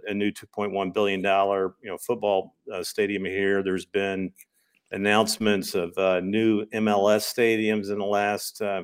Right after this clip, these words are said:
couple of weeks, uh, in-, involving M-, Milwaukee and M-, uh, Memphis. Uh, but w-, when you look at these, uh, facilities,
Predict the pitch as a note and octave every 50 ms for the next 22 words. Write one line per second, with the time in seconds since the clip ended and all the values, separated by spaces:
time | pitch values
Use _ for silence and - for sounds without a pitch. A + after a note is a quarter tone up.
0 | - _ - - A#2 G#2+ G#2+ G#2 G2+ G2 G#2 G#2 G#2 G#2 G#2 - - - - -
1 | G2 - - - G#2 G2+ - - G#2 F#2+ F#2+ F#2+ F#2+ G2 G2+ G2 F#2 F#2+ - A#2
2 | G#2+ G2 F#2 F#2 F#2 F#2+ G2 G2+ - - A2 G#2 G2 G2 F2+ F2+ G2+ - - -
3 | A1 A1 A1+ A1+ G#1+ G#1 G1+ - _ - A2 A2+ A2+ G#2+ - - G#2+ G2 G2 -
4 | - - - - _ _ _ _ - - - _ _ _ - G#2 G2+ G2 F#2+ F#2+
5 | F#2+ G2+ F#2 A#2 A2+ A2+ A#2 A#2+ - - B2+ C3 B2+ B2+ B2 B2+ D#3 D#3 D#3+ B2
6 | A#2+ A#2+ A2+ G#2 - - B2+ A#2 A2 G#2+ G#2 - - G2+ - - - F3 E3 E3
7 | D#3+ D3+ - A2+ G#2 G#2 G#2+ - -